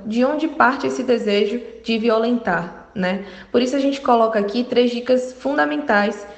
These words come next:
que começa com veja os sinais. Perceba, inclusive, de onde surge essa necessidade de violentar outras pessoas.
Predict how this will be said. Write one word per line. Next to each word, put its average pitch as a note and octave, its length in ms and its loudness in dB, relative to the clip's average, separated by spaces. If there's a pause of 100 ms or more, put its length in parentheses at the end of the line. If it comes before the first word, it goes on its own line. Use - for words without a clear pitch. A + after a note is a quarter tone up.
que C4 140 -6
começa B3 480 2
com A3 300 -2 (260)
veja C#4 380 4
os C#4 80 2
sinais. F#3 640 -2 (420)
Perceba, C4 420 4
inclusive, B3 600 -2
de A3 100 0
onde B3 160 2
surge B3+ 400 -2
essa C#4 260 2
necessidade G#3 800 0 (200)
de G#3+ 100 -2
violentar A#3+ 680 2
outras A3 380 -2
pessoas. E3 720 -6